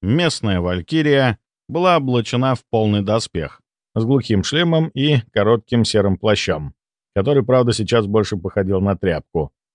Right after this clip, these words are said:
порванную и всю в крови тряпку. Также из-за спины виднелось плечо лука. Но даже по такой небольшой части было понятно, что это древняя штука.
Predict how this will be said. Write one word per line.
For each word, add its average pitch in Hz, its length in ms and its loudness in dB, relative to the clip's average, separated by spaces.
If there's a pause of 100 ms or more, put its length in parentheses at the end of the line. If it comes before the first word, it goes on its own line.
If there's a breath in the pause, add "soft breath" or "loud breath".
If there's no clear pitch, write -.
(300)
порванную 131 640 2
и 110 120 0
всю 110 400 0
в - 100 -20
крови 85 480 -2 (180)
тряпку. 76 540 -6 (600)
Также 175 420 0
из-за 107 260 0
спины 170 500 0 (320)
виднелось 147 460 2
плечо 120 360 0
лука. 87 460 -2 (440)
Но 185 100 0
даже 170 260 2
по 147 140 0
такой 135 320 2
небольшой 98 480 0
части 175 320 -2
было 104 260 0
понятно, 120 720 0
что - 160 -6
это 117 200 -4
древняя 87 440 0
штука. 73 500 -6